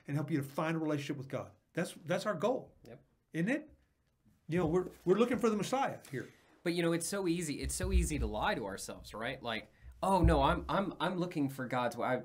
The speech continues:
Speaker 2: I was talking to a lady the other day, and she was saying, "Oh, no, no, I'm a Christian." And I was like, "Okay, well, what is, what does Jesus tell you to do then?"
Speaker 1: Mm-hmm.
Speaker 2: And she's looking at me like I'm, like I'm an ogre.
Speaker 1: Yeah.
Speaker 2: And I'm like,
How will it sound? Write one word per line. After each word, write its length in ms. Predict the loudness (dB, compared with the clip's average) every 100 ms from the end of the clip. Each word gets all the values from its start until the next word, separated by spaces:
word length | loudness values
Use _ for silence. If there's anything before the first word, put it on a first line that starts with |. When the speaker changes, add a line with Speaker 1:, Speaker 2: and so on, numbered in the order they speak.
| -4
Speaker 2:
I 20 |
was 160 | -6 -2
talking 260 | -2 -2
to 80 | -4
a 40 | -2
lady 260 | -4 -4
the 100 | -4
other 100 | -4
day, 180 | -2 -4
and 100 | -4
she 140 | -6 -6
was 120 | -6
saying, 160 | -2 2
"Oh, 120 | 4
no, 160 | 4 2
no, 180 | 2
I'm 160 | 2 0
a 20 |
Christian." 600 | -2 -2 -2 -4 -8 -10 -18 _ _ _ 0
And 100 | 2
I 40 |
was 140 | 2 2
like, 180 | 2
"Okay, 300 | 0 0 0
well, 160 | 2 4
what 160 | 4 4
is, 160 | 0 -2
what 140 | 0
does 100 | 0
Jesus 400 | 0 0 0 0
tell 140 | 0 2
you 120 | 0
to 100 | -2
do 220 | -4 -6
then?" 160 | -12 -18 -20 _ _ -4
Speaker 1:
Mm-hmm. 160 | -2 -2
Speaker 2:
And 120 | -2
she's 220 | 0 0 0
looking 180 | 0
at 60 | 0
me 120 | 0
like 200 | 0 0
I'm, 260 | 0 -2 -6 -4
like 160 | -4
I'm 100 | 0
an 60 | 4
ogre. 420 | 6 6 2 -8 -4
Speaker 1:
Yeah. 220 | 0 0 0
Speaker 2:
And 100 | 0
I'm 80 | 2
like, 300 | 4 2